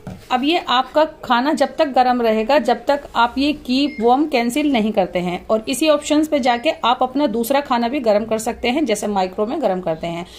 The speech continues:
जो खाना आपने इस कुकर में भी नहीं बनाया, वो खाना भी आपका इसी ऑप्शन से हो जाएगा गर्म भी। तो थोड़ी देर हम इसको कीप वार्म पर ही छोड़ते हैं। और ये देखें,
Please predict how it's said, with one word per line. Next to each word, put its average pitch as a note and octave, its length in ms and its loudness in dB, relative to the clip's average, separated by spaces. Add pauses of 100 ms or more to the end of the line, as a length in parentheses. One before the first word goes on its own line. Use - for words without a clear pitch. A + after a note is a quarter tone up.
(220)
जो C4+ 140 2
खाना D4 300 2
आपने C4 640 0
इस D#4 100 -4
कुकर C4 280 0
में D4+ 140 2
भी D4+ 80 0
नहीं A#3+ 200 2
बनाया, A3 340 0
वो C4+ 180 2
खाना G#3 260 -2
भी A3+ 160 -6 (120)
आपका G#3+ 380 0 (420)
इसी C4+ 180 -2
ऑप्शन B3 420 0
से A3 180 -4
हो G3+ 100 2
जाएगा G#3 400 2 (460)
गर्म A3 360 4
भी। F3 220 -6 (1040)
तो G3+ 120 -4
थोड़ी A#3 260 0
देर D4+ 180 0
हम D4 200 2
इसको - 580 -4 (500)
कीप C#4 260 -8
वार्म C4+ 160 -2
पर C#4+ 160 -4
ही D4 120 -4
छोड़ते B3+ 320 -6
हैं। C4+ 120 -6
और D4 120 -2
ये A#3 140 -2
देखें, B3 280 -2